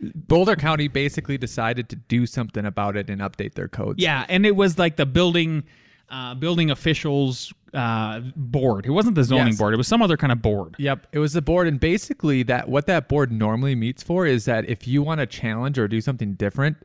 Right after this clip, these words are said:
Speaker 1: that the code allows, you can go to that board and they can approve it or not. They're also the board that votes on when to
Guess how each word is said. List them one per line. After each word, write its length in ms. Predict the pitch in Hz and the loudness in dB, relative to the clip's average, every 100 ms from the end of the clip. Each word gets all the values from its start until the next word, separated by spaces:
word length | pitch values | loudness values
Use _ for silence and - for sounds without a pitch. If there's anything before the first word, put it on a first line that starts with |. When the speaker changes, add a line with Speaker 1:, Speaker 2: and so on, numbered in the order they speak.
| - 120 | -16 -6
Speaker 1:
that 180 | 104 - | -4 -4
the 60 | |
code 260 | 98 110 110 | -4 0 0
allows, 400 | 98 95 127 131 | 0 0 0 0
you 80 | 127 | -2
can 140 | 110 | -2
go 160 | 107 113 | 2 2
to 80 | |
that 220 | 104 98 - | 2 -2 -2
board 240 | 107 107 | 0 2
and 120 | 104 | 0
they 100 | 98 | -4
can 360 | - 107 101 95 - _ | -4 -4 -4 -6 -14 _
approve 400 | - - 117 104 | -4 -2 0 0
it 120 | 107 | 0
or 100 | 104 | -2
not. 260 | 98 90 - - - - | -2 -4 -8 -16 -20 -2
They're 180 | 135 131 | 0 0
also 480 | 147 170 226 - 196 | 2 4 4 4 2
the 140 | 139 | 0
board 500 | 101 113 110 110 113 - _ | 0 -2 0 -4 -6 -12 _
that 260 | 123 117 113 | -6 -4 -2
votes 320 | 117 127 131 | 0 0 0
on 260 | 123 113 107 | -4 -2 -2
when 180 | 110 113 | -2 -2
to 200 | 117 110 | -2 -4